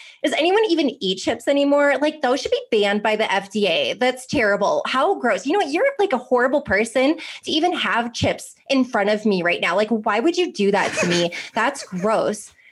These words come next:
Speaker 1: And then they get discouraged and frustrated and they go off into this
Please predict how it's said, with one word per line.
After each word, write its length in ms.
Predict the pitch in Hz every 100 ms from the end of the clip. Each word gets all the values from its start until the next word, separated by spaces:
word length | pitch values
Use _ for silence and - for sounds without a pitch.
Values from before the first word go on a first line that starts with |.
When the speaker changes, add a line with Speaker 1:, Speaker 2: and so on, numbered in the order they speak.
| _
Speaker 1:
And 120 | 254 262
then 80 |
they 100 | 277
get 280 | 285 285 - _ _
discouraged 640 | 269 262 359 339 294 - -
and 160 | 254 247
frustrated 640 | 277 277 247 226 226 220
and 100 | 233
they 120 | 226
go 240 | 190 262 254
off 260 | 240 226
into 220 | 240 226 208
this 420 | 202 196 202